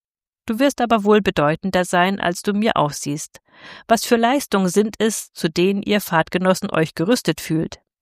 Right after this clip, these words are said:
Es soll nämlich niemand unter uns sein, der nicht irgendeine Kunst oder Fertigkeit versteht und sich dadurch vor den meisten Menschen auszeichnet."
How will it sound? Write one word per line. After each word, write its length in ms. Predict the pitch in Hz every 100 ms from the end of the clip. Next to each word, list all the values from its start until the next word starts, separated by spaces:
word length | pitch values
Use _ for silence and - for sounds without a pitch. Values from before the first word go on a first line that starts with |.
| _ _ _ -
Es 120 | 208
soll 160 | 226 247
nämlich 340 | 254 247 233
niemand 360 | 269 285 240 214
unter 260 | 214 190 175
uns 180 | 170
sein, 360 | - 160 185 208
der 100 | 185
nicht 260 | 180 - -
irgendeine 480 | 196 208 - 160
Kunst 340 | 160 240 247 -
oder 180 | 170 156
Fertigkeit 640 | 180 185 - - 156 -
versteht 480 | - - - 208 208 - - - - - -
und 140 | 240
sich 180 | 277 -
dadurch 380 | 165 147 180 208
vor 160 | 156
den 160 | 151 147
meisten 460 | 143 147 - - 208
Menschen 320 | 214 - 240
auszeichnet." 840 | 143 139 - - 131 - 160 -